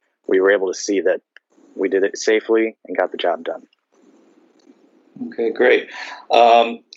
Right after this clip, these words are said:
Speaker 2: and just kind of a, a wrap-up question for you. Um, what would you s-, what would be one suggestion that you would have for public power utilities when it comes to mutual aid?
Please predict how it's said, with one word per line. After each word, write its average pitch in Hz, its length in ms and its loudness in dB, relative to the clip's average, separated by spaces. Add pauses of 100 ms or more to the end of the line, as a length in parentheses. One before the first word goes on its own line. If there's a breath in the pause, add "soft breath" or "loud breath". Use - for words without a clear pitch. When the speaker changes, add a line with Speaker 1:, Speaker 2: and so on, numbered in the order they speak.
(220)
Speaker 2:
and 123 240 -2
just - 260 -4
kind 127 140 2
of 113 80 2
a, 101 260 2
a 98 220 0
wrap-up 117 380 2
question 98 440 -2
for 101 160 -4
you. 95 380 0
Um, 98 560 -2
what - 580 -4
would 147 140 2
you 131 80 2
s-, - 240 0
what - 160 -2
would 135 100 0
be 120 120 2
one 110 200 4
suggestion 98 600 0
that 82 100 -6
you 92 140 -2
would 92 100 2
have 90 260 0
for 90 100 -4
public 87 320 -2
power 87 200 2
utilities 85 500 -2
when 82 80 -6
it 82 100 -8
comes 82 240 -6
to 82 60 -8
mutual 82 400 -2
aid? 80 200 -2